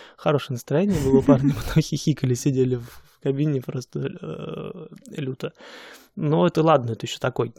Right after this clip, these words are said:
Speaker 1: не девиэйшн даже, скорее особенность. А если бы башне приходилось бы работать с каждым пилотом индивидуально,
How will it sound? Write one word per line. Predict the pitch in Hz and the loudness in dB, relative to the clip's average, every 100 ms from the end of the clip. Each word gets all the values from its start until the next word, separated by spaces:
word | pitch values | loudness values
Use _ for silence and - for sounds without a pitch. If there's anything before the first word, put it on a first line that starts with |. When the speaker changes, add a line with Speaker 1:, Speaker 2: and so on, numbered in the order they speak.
| - | -12
Speaker 1:
не | 127 127 131 | -8 -6 -6
девиэйшн | 131 135 151 139 123 | -6 -2 -2 -2 -6
даже, | 117 110 | -6 -8
скорее | 110 - 117 110 - - | -10 -10 -8 -8 -12 -16
особенность. | - - 120 117 113 - _ _ - - | -10 -8 -6 -8 -10 -14 _ _ -20 -16
А | - | -2
если | 131 139 | -2 0
бы | 131 | 0
башне | 127 135 - 120 | 2 2 2 -4
приходилось | - 131 127 127 | -2 -2 0 0
бы | 123 123 | 0 0
работать | 123 123 123 | 0 0 -4
с | - | -6
каждым | 135 123 123 | -4 -4 -2
пилотом | 139 131 131 127 | 0 2 0 -2
индивидуально, | 127 131 139 247 320 214 | -2 -2 2 2 0 -6